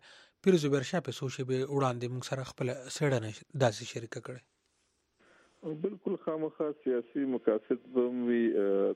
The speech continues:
Speaker 2: دا، دا اول سفر دی چې کله نه د، د تخته الټه کولو کوشش شوی او، او هغه نه پس دا اول هغه دی چې پاکستان ته را روان دی.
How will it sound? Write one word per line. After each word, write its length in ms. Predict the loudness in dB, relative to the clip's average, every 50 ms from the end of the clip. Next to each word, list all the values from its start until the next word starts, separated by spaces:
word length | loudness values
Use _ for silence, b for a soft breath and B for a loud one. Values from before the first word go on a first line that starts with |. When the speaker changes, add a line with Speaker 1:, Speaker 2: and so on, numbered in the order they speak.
| 2 2
Speaker 2:
دا، 260 | 2 2 2 0 2 2 2 0 0 0 0 -2 0 2
دا 100 | 2 2
اول 280 | 2 2 2 2 0 0 -2 _
سفر 240 | -4 -2 0 0 0 0 0 -2
دی 60 | -2
چې 180 | -2 -2 -6 -2 0
کله 180 | 0 0 0 -2
نه 160 | 0 -2 -2 -2 _ _ _ _ _ _ _ _ _ 0
د، 220 | 0 2 4 4 2 2 2 0 -2 0 0
د 100 | 0 0
تخته 440 | 0 0 -2 -2 -2 -2 _ 2 2
الټه 560 | 4 4 2 2 2 0 0 0 0 0 0
کولو 440 | 2 2 2 2 2 2 2 0 0
کوشش 460 | 0 -2 -2 0 0 -2 -2 0 0
شوی 180 | 2 2 4
او، 160 | 2 2 2 2 2 2
او 120 | 0 0 -2 _ -2
هغه 100 | 0 2
نه 120 | 0 0
پس 380 | 2 2 0 0 0 -4 _ 0
دا 340 | 0 0 2 0 0 -2 -2 0 0
اول 300 | 0 2 2 2 2 0 -2 -2 0
هغه 340 | 0 0 2 2 2 2 2 -2
دی 60 | -4
چې 140 | -2 -2 -4 -2 0
پاکستان 500 | -2 -2 -2 -4 -8 0 0 0 0 2
ته 140 | 0 2 2
را 120 | 2 2
روان 320 | 4 2 2 2 0 -2
دی. 160 | 0 -2 -2